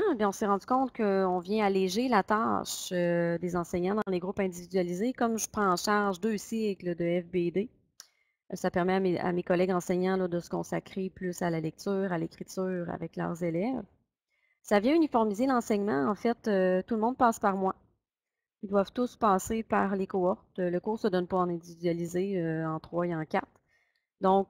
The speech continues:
l'enseignement est le même pour les élèves de secondaire trois et de secondaire quatre. Donc, l'oral s'enseigne toujours de la même manière. Ça nous permet de rassembler un maximum d'élèves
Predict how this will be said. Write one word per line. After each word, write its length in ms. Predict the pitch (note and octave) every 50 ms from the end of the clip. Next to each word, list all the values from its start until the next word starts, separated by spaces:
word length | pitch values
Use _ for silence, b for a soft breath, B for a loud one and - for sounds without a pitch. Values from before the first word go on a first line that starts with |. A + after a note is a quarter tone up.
| _ -
l'enseignement 680 | - G3+ G3 G3 - G#3+ G3 F#3+ F#3+ G3 G3+ G3+ G#3
est 120 | A3 G#3+ G3+
le 140 | G3 F#3+
même 400 | F#3+ F#3+ F#3 F#3+ G#3 G#3+ G3+ G3
pour 220 | - - G3 F3+ F#3
les 180 | F#3 F3 E3+
élèves 180 | F3 F3 F3+ F3+
de 100 | F3+ F#3+
secondaire 440 | F3+ - F3+ F3+ F3+ F3 E3+ E3 -
trois 260 | - - F3+ F3 F#3
et 40 | F#3
de 60 | -
secondaire 400 | F#3+ F3 F3 F3 E3 D#3+ D#3+ -
quatre. 240 | - - G3 G#3 G3+
Donc, 200 | F#3+ F3+ E3+ -
l'oral 320 | F#3 E3+ E3+ F3+ F#3+ G3
s'enseigne 420 | - - F#3 F3 - - F#3 F#3 F3+
toujours 240 | - F#3 F3+ F3+
de 60 | F3+ F3+
la 100 | F3+ F3
même 220 | E3+ F3 F3 E3+
manière. 460 | F3 E3 E3 E3 E3 D#3+ C3+ B2+ - - _ _ _ _ _ _ _ _ _ _ _ _ _ _ _ _ _ _
Ça 140 | - C4 C4
nous 80 | C4+
permet 280 | C4 - A#3+ A#3 A#3 B3
de 60 | B3
rassembler 600 | A3+ A3+ G#3+ G#3 - G#3+ G3 G3 F#3 G3+ A3 A3 G#3+
un 80 | G3+
maximum 480 | F#3+ F#3 - - - G3+ G3+ G3 G3+ G3+
d'élèves 480 | G3+ G3 F#3+ G3 G3 G3 F#3+ F3 F3